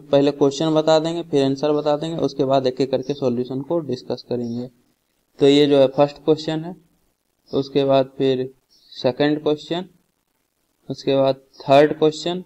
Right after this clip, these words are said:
third का option एबीसीडी, fourth का option एबीसीडी, उसके बाद फिर फिफ्थ क्वेश्चन और फिर आंसर की सभी का। तो फर्स्ट क्वेश्चन से डिस्कशन स्टार्ट करते हैं।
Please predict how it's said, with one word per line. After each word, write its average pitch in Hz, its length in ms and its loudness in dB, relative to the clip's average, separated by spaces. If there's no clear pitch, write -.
third 131 300 -4
का 131 160 0
option 131 380 -6
एबीसीडी, 135 640 -2
fourth 135 320 0
का 131 120 0
option 127 320 -4
एबीसीडी, 139 720 -4
उसके 127 320 -6
बाद 127 320 -4
फिर 151 240 -6
फिफ्थ 135 360 -4
क्वेश्चन 131 440 -6
और 123 220 0
फिर 147 220 -4
आंसर 131 360 0
की 123 180 -4
सभी 117 300 -4
का। 123 180 -4
तो 151 100 0
फर्स्ट 160 360 2
क्वेश्चन 151 340 0
से 170 180 0
डिस्कशन 143 560 -6
स्टार्ट - 280 -10
करते - 340 -12
हैं। 127 100 -8